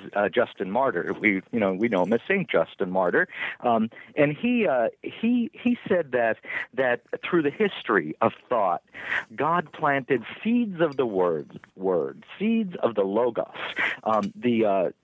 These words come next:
seeds of Jesus Christ, really. Uh, these, these ideas that were there in the philosophers that were there to lead people, uh, toward Jesus Christ, prepare the way for him.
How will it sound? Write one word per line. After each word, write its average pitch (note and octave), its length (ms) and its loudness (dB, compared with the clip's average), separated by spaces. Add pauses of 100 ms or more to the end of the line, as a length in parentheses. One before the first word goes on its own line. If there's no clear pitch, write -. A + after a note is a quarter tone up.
(460)
seeds A#3 240 2
of E3+ 80 -2
Jesus E3 300 0
Christ, - 440 -2
really. D2+ 380 2
Uh, A#2 180 -2
these, B2+ 200 0 (140)
these C3 180 0
ideas D3 580 0 (540)
that A2 200 0
were G2+ 140 0
there D#3+ 320 2
in F#3+ 80 -2
the F3+ 80 0
philosophers A2+ 800 0
that A#2+ 160 2
were A2 180 0
there D3+ 280 0
to - 160 -2
lead D3 420 -2
people, A#2 500 2 (480)
uh, F#2+ 200 2 (100)
toward D#3+ 580 -2 (120)
Jesus A#2 380 2
Christ, - 540 -2
prepare D3+ 400 0
the C3 100 0
way A#2 220 2
for F#2 220 -4
him. F2+ 320 -2